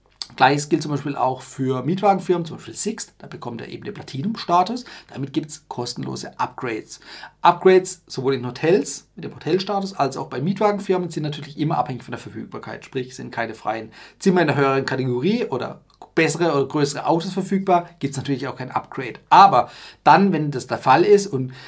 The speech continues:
die Mitarbeiter vor Ort auch gewillt sind, euch das zu geben, dann bekommt ihr das. Also meine Erfahrung ist da durchweg positiv. Also jetzt gerade am Beispiel von Sixt U S A, da habe ich bisher immer ein gutes Upgrade bekommen von mindestens einer Fahrzeugklasse, meistens sogar zwei Fahrzeugklassen drüber.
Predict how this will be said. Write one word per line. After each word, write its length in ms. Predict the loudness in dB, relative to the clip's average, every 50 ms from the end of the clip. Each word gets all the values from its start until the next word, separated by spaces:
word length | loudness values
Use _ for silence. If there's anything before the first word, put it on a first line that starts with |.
| -20 -20 -8 _ 2
die 60 | 4
Mitarbeiter 500 | 6 8 8 8 6 6 6 6 4 4
vor 160 | 2 0 2
Ort 220 | 2 2 2 0
auch 80 | -2 -2
gewillt 400 | 0 0 2 2 2 2 4 4
sind, 180 | 6 6 6 6
euch 180 | 2 0 -2
das 140 | -2 -4 -8
zu 120 | -10 -8
geben, 360 | -4 0 0 0 0 0 -2 -2
dann 160 | -4 -6 -8
bekommt 340 | -8 -8 -8 -10 -10 -10 -12
ihr 80 | -12
das. 240 | -12 -12 -12 -12 -12
Also 200 | -12 -12 -10 -6
meine 200 | -4 -2 -2 -2
Erfahrung 360 | 0 2 4 6 6 6 4
ist 140 | 0 -6 -8
da 20 | -8
durchweg 400 | -4 -4 -4 -4 -4 -6 -8 -4
positiv. 440 | -2 -2 0 0 0 0 -2 -4 -6
Also 160 | -8 -14 -14
jetzt 120 | -16 -8
gerade 180 | -6 -4 -4 -4
am 60 | -4
Beispiel 300 | -6 -6 -6 -6 -8 -10
von 140 | -8 -8 -6
Sixt 300 | -6 -6 -6 -8 -8 -4
U 100 | -2 -2
S 160 | -2 -4 -2
A, 240 | 2 4 4 4 4 0 -4 -14 -20 -18 -14
da 40 | -14
habe 100 | -12 -12
ich 80 | -10
bisher 320 | -8 -6 -6 -6 -4 0 2
immer 220 | 4 6 6 6
ein 160 | 4 2 2
gutes 240 | 2 2 2 2 0
Upgrade 320 | -4 -4 -4 -4 -6 -6
bekommen 340 | -6 -8 -6 -4 -2 -2 -2
von 220 | -4 -6 -6 -4 -2
mindestens 400 | -2 -2 -4 -6 -8 -10 -8 -6
einer 260 | -6 -4 -4 -6 -4
Fahrzeugklasse, 560 | -2 -2 -2 -2 -4 -6 -6 -6 -8 -8 -8
meistens 380 | -6 -6 -6 -6 -8 -10 -14 -12
sogar 240 | -12 -12 -10 -10
zwei 280 | -8 -8 -8 -8 -8 -10
Fahrzeugklassen 760 | -10 -10 -10 -10 -10 -12 -14 -14 -14 -16 -16 -16 -16 -16 -18 -14
drüber. 320 | -12 -12 -12 -12 -14 -16